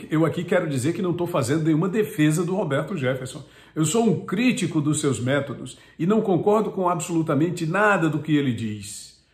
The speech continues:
Mas ele disse sobre o Supremo e foi preso por causa disso. O Zé Dirceu apenas amenizou nas palavras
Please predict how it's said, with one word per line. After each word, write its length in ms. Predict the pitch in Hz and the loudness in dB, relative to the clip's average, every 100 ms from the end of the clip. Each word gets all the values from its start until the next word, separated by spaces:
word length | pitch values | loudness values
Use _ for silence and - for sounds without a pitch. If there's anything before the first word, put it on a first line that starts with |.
| _ | _
Mas 200 | 120 117 | -4 0
ele 180 | 151 240 | 2 0
disse 380 | 294 247 208 139 | 2 0 0 -2
sobre 260 | - 127 127 | -2 -2 -2
o 60 | |
Supremo 540 | 123 123 117 107 101 104 - - | -4 -6 -4 -6 -6 -10 -18 -10
e 60 | 131 | -8
foi 220 | - 151 | -2 -2
preso 460 | - 151 175 160 139 | 0 4 4 4 0
por 180 | 139 - | -6 -4
causa 280 | 123 113 | -4 -4
disso. 440 | 110 120 120 - - _ _ _ _ _ _ _ _ _ - | -8 -10 -12 -16 -20 _ _ _ _ _ _ _ _ _ -4
O 160 | 156 | -2
Zé 180 | 127 170 | 2 2
Dirceu 720 | 151 131 - 190 202 123 - - - | 2 0 0 2 4 2 -4 -16 -4
apenas 680 | 156 147 226 240 226 - - | -2 4 4 4 0 -6 -4
amenizou 720 | 190 208 214 208 160 220 220 | -2 0 2 2 6 6 6
nas 200 | 180 143 | 4 0
palavras 880 | - 135 123 113 110 - - - | 0 4 4 4 -2 -10 -14 -18